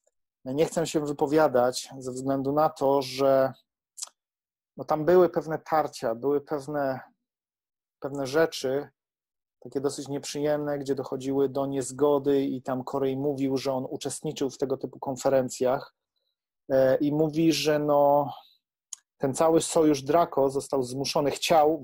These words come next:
wydać, chciał wydać właśnie całą tą klikę tych wszystkich Illuminati, wszystkich tych ludzi, którzy współpracowali z nimi i tworzą co-, tą całą siatkę,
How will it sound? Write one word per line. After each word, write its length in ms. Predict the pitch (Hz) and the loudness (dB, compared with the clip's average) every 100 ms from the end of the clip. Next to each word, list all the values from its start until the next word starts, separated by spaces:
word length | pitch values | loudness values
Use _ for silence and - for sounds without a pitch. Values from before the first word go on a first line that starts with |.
| 117 | -2
wydać, 640 | 165 135 139 - - - _ _ _ _ _ _ _ _ _ _ | 0 4 2 2 -6 -14 _ _ _ _ _ _ _ _ _ _
chciał 220 | - 143 | 0 0
wydać 420 | 131 165 135 135 127 | 2 2 4 2 2
właśnie 380 | 147 - 147 | 0 0 -6
całą 260 | - 156 151 | 0 0 0
tą 180 | 156 147 | -2 -4
klikę 340 | - 165 - | -4 -4 -2
tych 160 | - - | -6 -10
wszystkich 400 | - - 165 - | -12 -10 -12 -6
Illuminati, 560 | 156 151 151 151 - | -4 -2 0 -2 -4
wszystkich 520 | 113 - 175 - 165 - | -12 -10 -10 -10 -8 -2
tych 220 | 170 - | -2 0
ludzi, 320 | 165 131 123 | 0 0 -4
którzy 280 | - 135 135 | -6 -6 -4
współpracowali 840 | - - 147 147 139 143 160 135 | -6 -6 -6 -6 -4 0 2 2
z 80 | 117 | 0
nimi 320 | 123 117 131 _ _ | -6 -6 -8 _ _
i 80 | 139 | -12
tworzą 300 | - 143 147 | -2 0 0
co-, 220 | 135 143 - | -2 -4 -2
tą 140 | 143 | -6
całą 300 | 135 156 151 | -2 0 0
siatkę, 500 | 143 - 160 - 123 | 0 -2 -2 0 -2